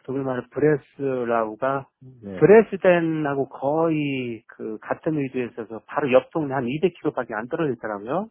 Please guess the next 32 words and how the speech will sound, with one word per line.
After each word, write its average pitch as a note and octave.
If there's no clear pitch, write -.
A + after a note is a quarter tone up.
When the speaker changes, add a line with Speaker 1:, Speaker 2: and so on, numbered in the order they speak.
Speaker 2:
예, F#3+
더 F#3+
가까울 F#3
거예요. A2+
한 C3+
백오십 C3
Speaker 1:
예, G#2+
Speaker 2:
킬로 G#2+
정도? A#2+
Speaker 1:
예. B2
Speaker 2:
예. G2
Speaker 1:
그다음에 F3
프라하도 A3
한 F#3
삼백 G#3+
여 F3
킬로 D#3+
떨어져서 C#3
가깝고, -
그렇죠. -
Speaker 2:
그렇죠. F3+
사실은 F3
그렇기 G#3
때문에 B2
그 A#2
Speaker 1:
예. G3
Speaker 2:
한국 D#3
기업이 C3+
이 B2+
도-, D#3
이 C3+
도시에 B2